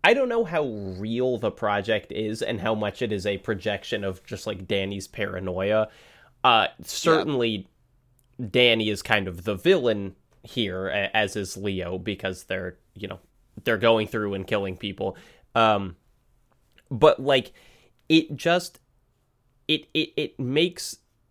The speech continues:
Speaker 1: it depersonalizes everyone so much to describe them as they're all from the project that you just get none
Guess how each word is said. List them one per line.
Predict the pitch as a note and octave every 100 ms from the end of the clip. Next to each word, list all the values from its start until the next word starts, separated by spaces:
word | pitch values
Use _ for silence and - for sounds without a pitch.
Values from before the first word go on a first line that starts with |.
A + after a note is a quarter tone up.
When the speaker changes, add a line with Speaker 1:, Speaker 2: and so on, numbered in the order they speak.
| _ _ -
Speaker 1:
it | D#3+ C#3 G2
depersonalizes | G2+ F3 F#3 - C#3+ C3+ - A#2+ G#2 F#2+ F#2+ G2 G2 -
everyone | A#2 F#2+ G#2+ G2 G2+ F#2
so | - - A2 G#2+
much | G2 F#2+ F2+ - -
to | G#2
describe | F#2+ - G#2+ G2 G2+ F#2
them | G2+ F#2 G2
as | G#2+ F#2
they're | A#2 G#2
all | G#2+ G#2+
from | - - G#2+ G#2
the | F#2+ G2
project | - G#2 F#2+ F#2 F#2+ F2+ - - - _ -
that | A2 B2+ - B2
you | C3 C3+
just | C3+ D3 - A#2
get | G2+ C3 -
none | G#2+ G#2 A2 A2+ A2+